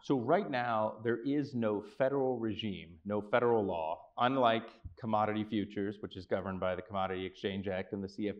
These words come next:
T C, the agency I was with, uh, a while back, and the securities laws, which are governed by the S E C,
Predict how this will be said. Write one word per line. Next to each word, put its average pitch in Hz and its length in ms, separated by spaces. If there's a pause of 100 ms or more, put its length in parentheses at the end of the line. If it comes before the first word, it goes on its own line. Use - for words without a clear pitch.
T 95 120
C, 90 320
the 90 140
agency 92 420
I 90 140
was 92 180
with, 92 180 (500)
uh, 87 260
a 107 60
while 92 280
back, 87 400 (360)
and 120 140
the 110 40
securities 131 580
laws, 98 360
which 104 160
are 95 60
governed 98 280
by 92 120
the 98 120
S 156 200
E 98 100
C, 90 360